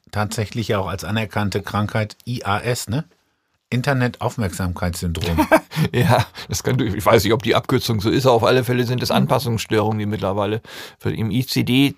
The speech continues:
Speaker 2: zehn wird es noch nicht, also im In-, Klassifikationsskala, können sich nicht einigen, was das eigentlich ist. Du brauchst ja immer verschiedene Merkmale, um eine Klassifikation zu machen. Das ist die erste Seite und die andere Seite ist, dass sie wirklich ganz viele davon weggehen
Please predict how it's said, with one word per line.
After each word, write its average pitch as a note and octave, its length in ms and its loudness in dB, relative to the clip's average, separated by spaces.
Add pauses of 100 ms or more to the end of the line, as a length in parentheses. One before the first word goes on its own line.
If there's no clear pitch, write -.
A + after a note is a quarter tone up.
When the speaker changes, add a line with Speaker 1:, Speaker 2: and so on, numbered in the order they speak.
Speaker 2:
zehn C#3 480 4
wird B2 140 0
es - 440 -4
noch A#2 380 -4
nicht, B2 220 -2
also A2 160 -2
im A2 80 -4
In-, A#2 160 -4
Klassifikationsskala, A2+ 1160 -4 (320)
können A2 180 2
sich F#2+ 140 -2
nicht - 200 -2
einigen, E2+ 440 -2
was D#2+ 120 -6
das F2+ 160 -6
eigentlich F2 420 -8
ist. - 180 -6
Du - 40 -10
brauchst G2+ 220 0
ja - 60 -6
immer G#2 180 -4
verschiedene G#2 500 -4
Merkmale, G#2 580 0
um G#2 100 -4
eine G2+ 100 -6
Klassifikation G#2 800 -6
zu A#2 120 -4
machen. G2+ 260 -4 (360)
Das A2 120 -2
ist - 140 -4
die F2+ 120 -2
erste D3+ 340 0
Seite E3 340 -2
und C3 120 -2
die B2 80 0
andere C#3 240 0
Seite C3+ 260 0
ist, - 220 -6
dass C3+ 160 -2
sie - 180 -12
wirklich A#2+ 300 -6
ganz C3+ 260 0
viele C#3 240 -4
davon A#2+ 460 0
weggehen F2 640 -2